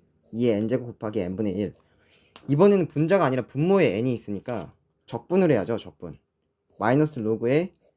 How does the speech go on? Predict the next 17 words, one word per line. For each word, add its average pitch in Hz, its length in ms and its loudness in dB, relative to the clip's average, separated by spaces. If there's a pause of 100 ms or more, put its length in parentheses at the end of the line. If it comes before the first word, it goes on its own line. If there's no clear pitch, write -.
(340)
일 190 140 0
마이너스 175 380 0
x가 101 520 -4 (720)
시그마 175 580 2
n은 117 360 -4
일부터 160 360 -4
무한대까지 113 680 -2
n분의 110 400 0
x - 180 -8
n제곱이죠. 107 600 -2 (1700)
그럼 127 180 -4
여기에다가 113 760 0 (320)
이제 104 440 -6 (440)
x 117 220 -4
이분의 123 320 0
일 120 100 0
대입해야죠. 104 520 -6